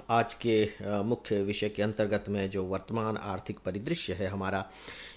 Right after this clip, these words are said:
इसकी शब्दावलियों की तरफ आपका कुछ ध्यान आकर्षित करूंगा एग्जामिनेशन में preparation की दृष्टि से, या यूं कह लीजिए कि इकोनॉमिक्स को समझने की दृष्टि से।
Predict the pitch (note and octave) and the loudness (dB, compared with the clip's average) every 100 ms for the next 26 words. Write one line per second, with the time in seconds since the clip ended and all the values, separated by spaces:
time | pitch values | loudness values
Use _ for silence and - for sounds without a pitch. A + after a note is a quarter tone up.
0 | - D3 - - D#3+ - A2+ G#2 A#2 A#2 | 6 6 6 4 6 6 4 6 8 8
1 | A#2+ C3 D3 D#3+ D3+ - A2 A2+ - - | 8 6 4 2 0 0 2 2 -2 0
2 | G#2+ - G#2+ - G2+ F#2+ F#2 G2 F2+ F#2 | 0 4 2 2 -6 -6 -4 -2 -2 -4
3 | - F#2+ G#2+ - A#2 A#2 A#2+ A#2+ A2 G#2 | -4 -4 -4 0 2 6 6 6 4 0
4 | G2 G#2+ G#2+ B2+ - A#2 G2+ - G2+ - | 0 2 4 4 2 0 0 0 -2 2
5 | G2 - G2+ G#2 G#2+ B2 C3+ C#3 D3+ C#3 | 0 0 -2 -2 0 0 2 2 2 4
6 | C#3+ A2+ G#2+ G#2 G#2 F#2+ G2 F#2+ G2 G#2 | 2 4 2 2 0 -2 0 0 0 0
7 | - - G2 E2+ G#2 G#2 F#2+ G2+ - F#2+ | -4 -2 -2 0 2 2 0 -2 -2 4
8 | C3 C#3+ A#2+ C#3+ D3+ | 4 4 4 4 2